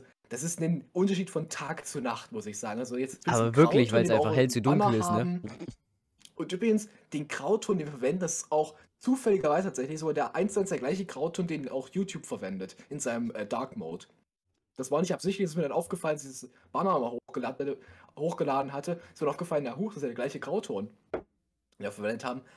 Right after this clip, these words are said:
Speaker 1: Aber guckt euch diese Bauchbilder, also die sehen so viel besser, dynamischer aus. Ähm, ich weiß nicht, bei der Like-Bauchbinde, wenn du die nochmal einblendest, vielleicht kurz. Ich weiß nicht, ob die
Speaker 2: Äh, das
Speaker 1: parat
Speaker 2: ist doch
Speaker 1: hast
Speaker 2: die, ist
Speaker 1: gerade.
Speaker 2: doch, ach nee, das ist nicht die Like-Bauchbinde. Nee, ich hab jetzt einfach kurz einfach von Discord genommen.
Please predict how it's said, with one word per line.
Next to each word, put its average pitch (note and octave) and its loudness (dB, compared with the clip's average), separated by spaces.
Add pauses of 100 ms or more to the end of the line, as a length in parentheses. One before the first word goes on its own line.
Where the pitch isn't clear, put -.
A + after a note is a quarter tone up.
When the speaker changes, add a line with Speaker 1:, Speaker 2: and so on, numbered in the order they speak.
Speaker 1:
Aber B2 0 (500)
guckt - -4
euch E3+ 2
diese C#3+ -4
Bauchbilder, C3+ -2
also C3+ -4 (280)
die C#3 -10
sehen D3+ -2
so D#3 0
viel C#3 -2 (220)
besser, F3 0
dynamischer D3+ -2
aus. D#3 0 (400)
Ähm, C3+ -2 (160)
ich C3+ -16
weiß E3+ 2
nicht, A3+ 2
bei D#3 2
der C#3 4
Like-Bauchbinde, G3+ 2
wenn E3+ -6
du C#3+ -6
die F3 -2
nochmal C3 0
einblendest, A#2+ -4
vielleicht D3 -6
kurz. A#2 -2
Ich G#2+ 2
weiß G2+ 0
nicht, C#3+ -4
ob B2+ -8
die B2+ -12
Speaker 2:
Äh, - -14
das A#2+ -8
Speaker 1:
parat A#2+ -4
Speaker 2:
ist - -6
doch D#3+ -2
Speaker 1:
hast D#3 -4
Speaker 2:
die, A#2+ -4
ist - -6
Speaker 1:
gerade. C3+ -2
Speaker 2:
doch, F3 -6
ach - -8
nee, C3 0
das G#2 -4
ist G#2+ -14
nicht - -20
die F#2+ -16
Like-Bauchbinde. F2 -14 (500)
Nee, A#2+ -4
ich B2 -4
hab A#2 -8
jetzt B2 -8
einfach A2 -8
kurz - -8
einfach G#2+ -8
von G2+ -14
Discord - -14
genommen. F#2+ -14